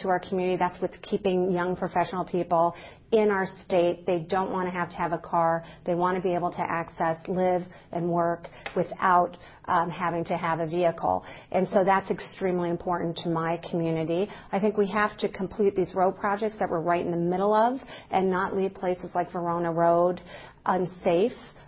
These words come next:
where thirty percent of the businesses or, or, or the businesses are saying they've lost about thirty percent of their business because of that traffic construction. But then we also need to assess, um,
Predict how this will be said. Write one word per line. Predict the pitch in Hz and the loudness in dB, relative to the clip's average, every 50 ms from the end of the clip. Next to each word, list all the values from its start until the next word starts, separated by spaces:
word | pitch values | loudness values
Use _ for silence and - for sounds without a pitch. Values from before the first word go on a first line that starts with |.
| - - | -18 -10
where | - 185 180 175 | -4 -2 0 0
thirty | 175 175 - 196 190 196 | 0 0 0 0 0 0
percent | 190 196 175 - 190 180 | 0 -2 -6 -6 -4 -4
of | 180 170 | -4 -4
the | 170 | -4
businesses | 160 160 175 175 175 196 185 185 - 208 196 202 190 196 | -2 -2 -2 -2 -2 -4 -8 -6 -4 -2 0 0 0 0
or, | 190 175 170 - - 175 175 - - - - | 0 -2 -2 0 -2 -2 -2 -2 -4 -2 0
or, | 202 185 185 185 | 2 2 2 2
or | 196 185 | 0 0
the | 180 | -2
businesses | 170 196 190 190 208 190 - - 196 | 0 0 0 0 0 -4 -4 -4 -4
are | 170 | -4
saying | - - 190 175 175 | -2 -2 -2 -2 0
they've | 175 170 170 | -2 -2 -2
lost | 170 170 165 - | -2 -2 -2 -2
about | 175 170 - - | -4 -6 -6 -4
thirty | - 185 185 180 | -4 -4 -4 -4
percent | - 165 160 - - - 170 175 196 233 240 - - - - - - - - | -4 -6 -8 -8 -4 -4 -2 -2 -2 -4 -6 -8 -16 -20 -20 -20 -16 -6 2
of | 214 208 208 220 | 4 4 4 4
their | 208 226 226 | 4 2 2
business | 208 208 240 233 233 247 254 262 254 - | 4 4 2 2 2 0 -2 -2 0 0
because | 202 185 - - 180 175 196 | 0 0 0 0 -2 -2 -2
of | 185 185 | -2 0
that | 190 180 180 175 - | 0 0 0 -2 -4
traffic | - 190 180 175 175 - 196 180 - - | -4 0 0 0 0 -2 -4 -6 -6 -8
construction. | - 208 175 - - - 180 170 175 - - 214 220 233 240 - - - - - - - - | -10 -10 -10 -8 -4 -2 -2 -2 -2 -2 -4 -4 -4 -4 -6 -8 -12 -18 -16 -16 -18 -10 -4
But | - 262 254 | 0 4 6
then | 302 311 311 | 6 6 6
we | 311 294 | 4 4
also | 285 294 311 311 - 330 | 4 2 2 2 2 0
need | 311 285 254 233 233 233 - | 2 2 2 2 0 0 0
to | 240 226 | 0 2
assess, | 220 214 214 - 294 330 330 - - - - - - - - - - - - - - | 2 2 0 0 -2 0 0 0 -2 -4 -6 -16 -20 -20 -20 -20 -20 -20 -10 -2 2
um, | 208 202 196 190 185 185 180 180 - - | 6 6 8 8 6 6 2 -2 -4 -6